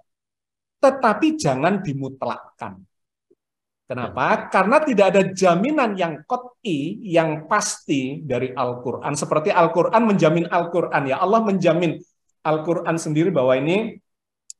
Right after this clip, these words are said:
Speaker 1: "Inna nahnu nazzalna dzikra wa inna lahu lahafizun." Allah yang menurunkan ini dan Allah yang memeliharanya. Kalau hadis itu kan justru banyak pertentangan,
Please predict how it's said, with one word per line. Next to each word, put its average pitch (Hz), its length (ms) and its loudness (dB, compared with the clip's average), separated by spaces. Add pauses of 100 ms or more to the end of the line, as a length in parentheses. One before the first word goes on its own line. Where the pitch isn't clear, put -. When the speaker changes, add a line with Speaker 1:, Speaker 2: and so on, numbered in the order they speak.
Speaker 1:
"Inna 147 240 -2
nahnu 156 320 -2
nazzalna 151 560 0
dzikra 156 320 -2
wa 147 160 0
inna 147 240 -4
lahu 139 160 -4
lahafizun." 131 720 -6 (880)
Allah 202 320 4
yang 185 160 2
menurunkan 165 560 0
ini 113 240 -8
dan 127 240 -2
Allah 190 240 2
yang 143 160 -2
memeliharanya. 117 640 -6 (480)
Kalau 202 240 -8
hadis 220 400 -4
itu 226 160 -6
kan 254 240 -4
justru 160 400 -4
banyak 214 480 -10
pertentangan, 220 800 -2